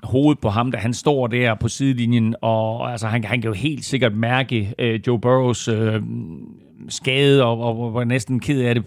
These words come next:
øh, sammen med, sammen med Joe Burrow her. Kommentatorerne sagde, at Alex Smith havde været inde lige og, og, og sige et par opmuntrende ord til, til Joe Burrow. Det så man ikke på T V-billederne.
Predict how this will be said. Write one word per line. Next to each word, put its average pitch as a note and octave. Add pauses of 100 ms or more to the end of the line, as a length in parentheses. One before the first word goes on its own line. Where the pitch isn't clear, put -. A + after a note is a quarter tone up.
øh, A2+
sammen C3+
med, B2+
sammen C3+
med B2+
Joe B2
Burrow C3
her. A#2 (640)
Kommentatorerne F3+
sagde, F3
at C#3+
Alex C3+
Smith D#3
havde C3
været B2+
inde D#3+ (540)
lige D#3
og, B2
og, A#2+
og A#2+
sige D3+
et C#3+
par C3
opmuntrende B2+
ord B2+
til, A2+
til B2
Joe B2
Burrow. C3
Det B2
så D#3
man B2+
ikke B2+
på A2+
T -
V-billederne. A2+